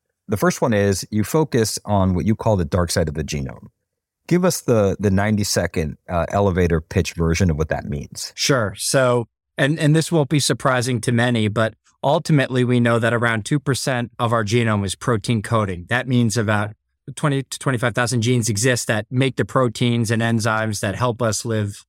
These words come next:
Speaker 2: normal, healthy lives. But it turns out that the other ninety-eight percent of the genome, the, the junk, if you will, or we call it the dark side, also encodes for R N A,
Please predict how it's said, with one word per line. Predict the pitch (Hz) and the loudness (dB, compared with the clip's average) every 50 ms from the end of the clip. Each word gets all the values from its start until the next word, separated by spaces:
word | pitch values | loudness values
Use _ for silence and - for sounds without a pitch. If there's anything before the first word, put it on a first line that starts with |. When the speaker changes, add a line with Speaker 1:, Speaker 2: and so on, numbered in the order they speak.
| _ _ - | _ _ -2
Speaker 2:
normal, | 123 117 113 110 113 110 110 104 98 | 0 0 0 0 0 -2 -4 -4 -4
healthy | 104 117 117 110 - 117 | -2 -2 -2 -2 0 -2
lives. | 110 120 127 123 107 98 92 - - _ _ _ _ _ _ _ | 0 0 0 0 0 -2 -4 -8 -14 _ _ _ _ _ _ _
But | 147 139 | 0 0
it | 143 123 - | 0 -2 0
turns | - 165 160 151 135 117 | 0 2 2 2 2 2
out | 135 135 135 131 131 - 135 | 2 0 2 0 -2 -2 -2
that | 127 113 113 113 - _ _ _ _ - | -2 0 0 -2 -6 _ _ _ _ 0
the | 147 | 2
other | 143 147 139 139 131 | 2 2 2 2 2
ninety-eight | 123 123 123 127 123 123 123 123 123 123 123 - | 2 2 2 0 0 2 2 2 2 0 -2 -4
percent | 117 104 - - 120 110 110 | -4 -4 -2 -2 -2 -2 -2
of | 107 98 | -2 -2
the | 107 | -4
genome, | 98 101 104 104 104 104 101 101 101 98 | -2 -2 0 0 0 0 0 -2 -2 -2
the, | 107 101 101 - _ | -4 -4 -4 -6 _
the | - 120 113 | -2 -2 0
junk, | 104 127 123 131 127 123 - 117 | 2 0 2 0 -2 -2 -2 -2
if | 101 - - | -2 -2 -2
you | 107 101 | -4 -2
will, | 95 101 104 98 98 101 104 104 - _ _ _ - | 0 0 0 0 0 -2 -4 -6 -10 _ _ _ -6
or | 123 110 | -2 0
we | 113 120 | 0 0
call | - - 117 110 107 | 0 0 0 0 0
it | 95 | -2
the | 107 | -2
dark | 101 120 123 131 127 - | 0 0 0 0 0 -2
side, | - - 104 95 98 92 - - _ _ _ _ _ _ | -4 -4 -4 -4 -4 -6 -8 -14 _ _ _ _ _ _
also | - 160 170 185 - - 147 127 | 0 0 0 2 2 0 0 0
encodes | 131 123 113 101 - 123 123 120 107 - | -2 -4 -6 -2 0 0 0 0 0 -2
for | - 127 117 123 | -4 -4 -2 0
R | 123 120 123 123 120 | 0 0 2 2 2
N | 117 | 2
A, | 117 113 113 117 117 113 117 113 117 113 | 2 2 2 2 2 0 0 0 -2 -4